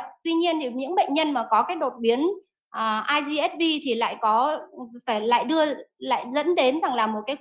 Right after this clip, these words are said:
cái thời gian mà lui bệnh kéo dài cho bệnh nhân, à, khá là tốt nếu như mà bệnh nhân được sử dụng cái thuốc mà, mà ức chế kinase. À, đặc biệt là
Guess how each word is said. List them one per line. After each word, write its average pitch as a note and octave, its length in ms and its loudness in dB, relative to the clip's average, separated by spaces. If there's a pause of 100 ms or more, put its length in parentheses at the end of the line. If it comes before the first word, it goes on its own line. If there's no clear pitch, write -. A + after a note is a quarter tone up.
(340)
cái C#4+ 180 -2
thời C4+ 180 2
gian C4+ 280 4
mà A3+ 120 2
lui D4 220 2
bệnh A#3+ 260 0
kéo A#3 140 2
dài C4+ 280 2
cho A3+ 80 -2
bệnh B3+ 200 -4
nhân, D4 180 2 (520)
à, G#3+ 320 -4 (440)
khá A#3+ 180 0
là D#4+ 120 2
tốt F#4 320 6
nếu C4 140 6
như E4 120 0
mà C4+ 120 0
bệnh A3+ 160 -6
nhân D4 160 -2
được A#3 200 -4
sử G3 180 -4
dụng F3 120 2 (120)
cái B3 480 0 (100)
thuốc G4 180 4 (220)
mà, G#3 240 2 (380)
mà A3 260 -4 (520)
ức E4+ 140 0
chế A#3+ 140 4
kinase. C4 580 4 (520)
À, G3+ 280 -6
đặc B3 200 0
biệt A#3+ 160 4
là G#3+ 140 0